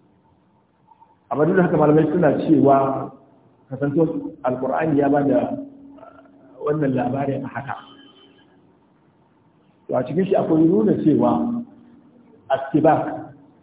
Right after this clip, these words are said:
ah, ah, shari'ar musulunci wata aba ce wadda kenan da daddiyar abu ce an santa. Attibak shi ne tsera ko tsere, tsere ya zama ko tsakanin wani da wani.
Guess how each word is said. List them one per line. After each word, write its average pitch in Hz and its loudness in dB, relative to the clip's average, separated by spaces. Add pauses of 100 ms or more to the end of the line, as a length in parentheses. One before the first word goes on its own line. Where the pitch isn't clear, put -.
(680)
ah, 117 -10
ah, - -12 (100)
shari'ar 135 2
musulunci 160 0 (1400)
wata 139 2
aba 156 4 (100)
ce 160 -2
wadda 143 4
kenan 147 -2 (960)
da 123 -4
daddiyar 208 2
abu 165 2
ce 139 0
an - -2
santa. 139 -6 (960)
Attibak 151 -2
shi 170 -2
ne 147 2 (300)
tsera 143 0 (120)
ko 160 0 (160)
tsere, 147 4
tsere 160 4
ya 160 2
zama 139 0
ko 139 -4
tsakanin 143 -8
wani 139 -4
da 110 -12
wani. 117 -16